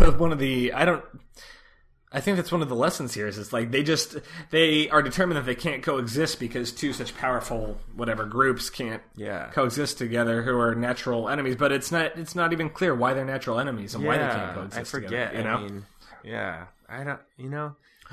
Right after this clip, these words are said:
Speaker 1: Well,
Speaker 2: I
Speaker 1: the reason the truce
Speaker 2: yeah.
Speaker 1: was broken in the first place is because, um,
Speaker 2: Cordelia.
Speaker 1: Fiona brought back, she brought back Lalaurie.
Speaker 2: Oh, yeah.
Speaker 1: Remember, because she wanted to get her, uh, recipe for
Speaker 2: Youth.
Speaker 1: you know,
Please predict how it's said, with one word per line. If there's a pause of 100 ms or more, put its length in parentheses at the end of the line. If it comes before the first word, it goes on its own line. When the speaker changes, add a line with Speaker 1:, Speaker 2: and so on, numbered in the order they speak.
(220)
Speaker 1:
Well,
Speaker 2:
I
Speaker 1:
the
reason
the
truce
Speaker 2:
yeah.
Speaker 1:
was
broken
in
the
first
place
is
because, (840)
um, (580)
Speaker 2:
Cordelia.
Speaker 1:
Fiona
brought
back,
she
brought
back
Lalaurie.
Speaker 2:
Oh,
yeah. (300)
Speaker 1:
Remember, (120)
because
she
wanted
to
get
her,
uh,
recipe
for (460)
Speaker 2:
Youth.
Speaker 1:
you
know,